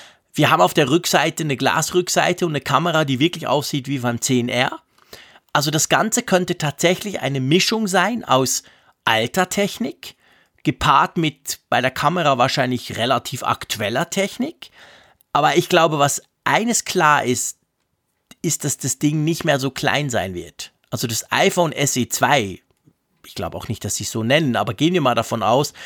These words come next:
die Gerüchte reden vom iPhone S E zwei. Wenn das kommt,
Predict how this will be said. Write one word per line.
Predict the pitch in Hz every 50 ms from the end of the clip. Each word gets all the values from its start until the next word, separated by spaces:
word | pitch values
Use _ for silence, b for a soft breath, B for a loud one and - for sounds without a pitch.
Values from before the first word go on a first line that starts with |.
| B B B B
die | - 117
Gerüchte | 127 123 123 165 156 - - 131
reden | 107 123 135 143 139 -
vom | - 123 113
iPhone | 90 101 117 120 - 117 113
S | 107 113 113 -
E | 110 101
zwei. | - - - 92 92 107 104 B B B B B B B B B B B B _ -
Wenn | 127 147 175 190
das | 170 139 - -
kommt, | - - - 226 180 208 220 - - -